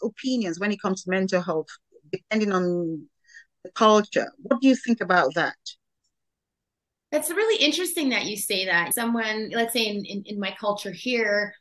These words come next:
Speaker 2: we get the help that we need if we need it. And we're open about mental health. We talk about it so often, and it's become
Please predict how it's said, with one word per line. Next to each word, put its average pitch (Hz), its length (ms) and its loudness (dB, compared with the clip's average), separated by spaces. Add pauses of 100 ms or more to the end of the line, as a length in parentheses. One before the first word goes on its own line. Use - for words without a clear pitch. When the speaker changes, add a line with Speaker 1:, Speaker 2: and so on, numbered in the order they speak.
(200)
Speaker 2:
we 220 300 -2
get 240 240 2
the 240 60 -2
help 220 340 -2
that 202 180 -2
we 202 160 -4
need 202 280 0
if 202 160 -4
we 185 160 -6
need 220 260 -4
it. 170 220 -2 (120)
And 180 360 -6
we're 202 260 -4
open 220 480 2
about 190 500 -4
mental 170 360 -6
health. 151 480 -10
We 202 100 -6
talk 220 340 0
about 190 220 -4
it 165 100 -6
so 185 180 -4
often, 156 580 -4
and 151 100 -6
it's 160 160 -10
become 196 540 -4